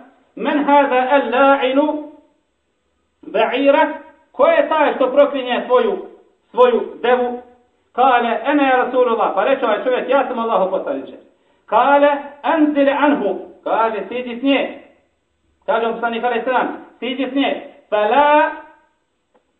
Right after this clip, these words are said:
tashabna bi mal'un. Mi nećemo da se, da u našem društvu, je, da uz nas bude ono što je prokleto. Mi nećemo da uz nas bude ono što je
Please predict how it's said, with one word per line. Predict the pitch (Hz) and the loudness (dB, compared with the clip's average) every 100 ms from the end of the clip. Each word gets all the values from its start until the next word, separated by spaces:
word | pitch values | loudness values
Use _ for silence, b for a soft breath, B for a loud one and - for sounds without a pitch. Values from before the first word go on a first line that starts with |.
| _ _ _ | _ _ _
tashabna | 262 254 - - 285 285 262 254 302 320 277 | 0 0 -2 0 0 0 -2 -2 -2 0 -2
bi | 262 | -2
mal'un. | 277 262 254 320 285 - - - _ _ _ _ _ _ _ _ _ _ _ _ _ _ _ - | -2 0 0 0 0 0 -6 -16 _ _ _ _ _ _ _ _ _ _ _ _ _ _ _ -8
Mi | 190 196 | -4 -2
nećemo | 233 277 294 294 | 2 2 4 4
da | 294 - | 4 4
se, | 294 269 - - - - | 4 4 0 -16 -20 -8
da | - | -2
u | 247 | 0
našem | 302 285 269 247 | 2 0 -2 -2
društvu, | 247 302 262 - 226 | 0 2 2 2 0
je, | 262 | 2
da | 226 | 2
uz | 269 294 | 2 0
nas | 294 277 - - - | -2 -4 -6 -14 -14
bude | - 294 254 262 | -4 0 2 2
ono | 269 240 - | 0 -2 -4
što | 226 | -4
je | - | -2
prokleto. | 233 175 147 - - - _ _ _ _ _ _ _ _ _ - | -4 -4 -6 -8 -16 -20 _ _ _ _ _ _ _ _ _ -12
Mi | 165 | -4
nećemo | 190 277 285 269 | 0 0 0 2
da | 277 | 2
uz | 285 | 2
nas | 254 233 | 0 0
bude | 277 269 | 2 2
ono | 262 277 - | 2 -2 -2
što | 240 | 0
je | 285 - | 0 -2